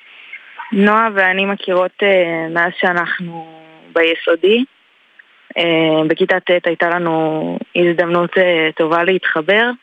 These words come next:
אני מסכים-, אני בטוחה שהרבה בני נוער, אה, הסכימו איתי שתקופת החטיבה זו תקופה, אה, קצת, אה, מורכבת מבחינה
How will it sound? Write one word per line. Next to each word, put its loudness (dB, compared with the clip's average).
אני 0
מסכים-, 0
אני 2
בטוחה 0
שהרבה -2
בני 0
נוער, 0
אה, -2
הסכימו 0
איתי 0
שתקופת -2
החטיבה 0
זו 0
תקופה, -4
אה, 0
קצת, -6
אה, 2
מורכבת -2
מבחינה -2